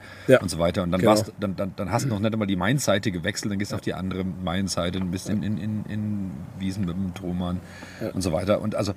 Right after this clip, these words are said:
Speaker 2: da, da, da, da kannst du auch zwei Tage locker unterwegs
Speaker 1: Ja, absolut.
Speaker 2: sein.
Speaker 1: Hey, auf jeden Fall. Also ich glaube eher zwei Wochen. <laughs>
Speaker 2: Oder eben,
Speaker 1: Also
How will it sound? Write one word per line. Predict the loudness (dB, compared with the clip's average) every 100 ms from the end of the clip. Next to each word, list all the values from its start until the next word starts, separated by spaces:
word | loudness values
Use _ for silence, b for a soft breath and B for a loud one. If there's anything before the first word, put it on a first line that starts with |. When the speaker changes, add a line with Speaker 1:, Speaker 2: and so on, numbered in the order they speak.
| B B 4 10
Speaker 2:
da, | 12 12 10
da, | 6 8 10 10 8 4 -8 -16 -16 -12
da, | -6
da | -6 -6 -10
kannst | -8
du | -6
auch | -6 -6 -10 -20 -18 -4
zwei | 0 4
Tage | 4 4
locker | 0 0 -2
unterwegs | -2 -6 0 2
Speaker 1:
Ja, |
absolut. | 4 4 8 10 8
Speaker 2:
sein. | 8
Speaker 1:
Hey, | 6 6 2 -6
auf | 2
jeden | 4 6
Fall. | 6 6 2
Also | 0
ich | 0
glaube | 6 6 6 6
eher | 4 4
zwei | 2 2
Wochen. | 0 -4 0 6
<laughs> | 6 6 8
Speaker 2:
Oder | 10
eben, | 12 10 10
Speaker 1:
Also | 8 6 8